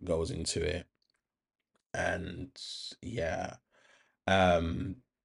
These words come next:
amazing. Saw Miss Banks as well. Miss Banks, such a lovely person. So, so there were so many people I saw there.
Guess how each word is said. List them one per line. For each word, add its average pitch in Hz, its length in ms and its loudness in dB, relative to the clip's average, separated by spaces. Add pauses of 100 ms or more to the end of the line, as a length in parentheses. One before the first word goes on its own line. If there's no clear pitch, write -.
(120)
amazing. 85 600 2
Saw 90 220 4
Miss 87 180 0
Banks 87 420 -4
as - 120 -8
well. 85 400 2
Miss 85 100 -12
Banks, - 300 -6
such - 120 -10
a - 40 -2
lovely 87 320 2
person. 82 560 0
So, 87 220 2
so 107 280 6
there 139 140 10
were 175 40 4
so 113 240 8
many 110 200 8
people 95 280 0
I 85 60 6
saw 82 280 0
there. 82 340 2